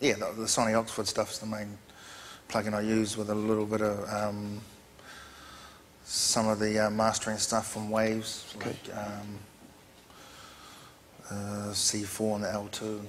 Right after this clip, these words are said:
Speaker 2: Okay.
Speaker 1: But, um, main-, mainly, mainly Sony. I've only got two lots of plugins that I bought. I kinda had, I've got a laptop that I got thousands of dollars worth of crack plugins on,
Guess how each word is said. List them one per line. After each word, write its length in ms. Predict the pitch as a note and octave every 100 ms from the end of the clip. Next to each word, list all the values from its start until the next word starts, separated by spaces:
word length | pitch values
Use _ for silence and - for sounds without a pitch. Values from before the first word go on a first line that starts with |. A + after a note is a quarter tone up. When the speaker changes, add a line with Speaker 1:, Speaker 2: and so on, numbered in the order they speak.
| G2+ - -
Speaker 2:
Okay. 140 | - A2+ - - G#2+
Speaker 1:
But, 120 | G#2
um, 600 | G#2 G#2 G#2 G#2+ G#2+ G2+
main-, 220 | A#2 G#2+
mainly, 240 | A#2 G#2 G#2+
mainly 260 | A2 G#2
Sony. 260 | G2+ A2 G#2+
I've 160 | A#2
only 140 | A2+ A2+
got 160 | A2+ G#2+ - - - - - -
two 100 | A#2
lots 240 | A2 -
of 100 | A2 - - - -
plugins 280 | A#2 A2 G#2+
that 100 | G2+
I 20 |
bought. 320 | A2 A2 G#2 - - - - - - -
I 60 | -
kinda 180 | C#3 A2+
had, 160 | A#2
I've 120 | A2+
got 100 | B2+
a 20 | A#2+
laptop 380 | B2+ - B2+
that 120 | A#2+ A#2
I 60 |
got 200 | A2 G#2+ - - - - - -
thousands 400 | - A2+ A2 G#2
of 60 | G#2+
dollars 280 | G#2+ G#2+ G#2+
worth 300 | A2 G#2+ G#2
of 260 | G2+ - -
crack 260 | A2+ G#2
plugins 360 | A2 G#2+ G#2+ G#2+
on, 300 | G#2+ G#2